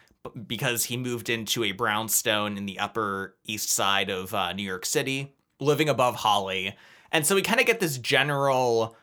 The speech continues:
impression of her at the start before he really knows her in the book. And in the film, we get, like, a scene of them interacting where he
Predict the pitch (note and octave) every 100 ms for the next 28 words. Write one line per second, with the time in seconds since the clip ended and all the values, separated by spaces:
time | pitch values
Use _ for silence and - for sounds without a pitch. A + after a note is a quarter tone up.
0 | _ _ C3+ B2 - B2 - C3+ A2 -
1 | A#2+ A2 G#2+ B2 B2 A2+ - - G#2 A2
2 | B2 A2 A#2+ A2+ A2+ A2+ G#2 G2 F#2+ G#2
3 | - A#2+ A2 F2+ - F2+ C#3+ - - _
4 | _ _ D#3 D#3+ C#3+ - F3 D#3 B2+ B2+
5 | A#2+ A#2+ G2+ - - B2+ A#2 G2+ F#2 F#2
6 | - _ A2+ A2 A#2+ A2 G#2 G2 F#2+ -
7 | A#2 G#2+ G2+ G#2 - G2+ G2 G2 - A#2
8 | G#2 G2 G2